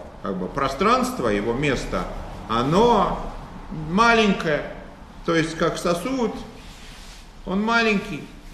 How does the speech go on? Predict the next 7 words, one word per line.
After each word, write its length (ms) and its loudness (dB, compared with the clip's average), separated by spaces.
Туда 400 4
не 300 4
вместить 1000 0
всё, 600 0
чего 180 -2
он 100 -4
хочет, 240 -8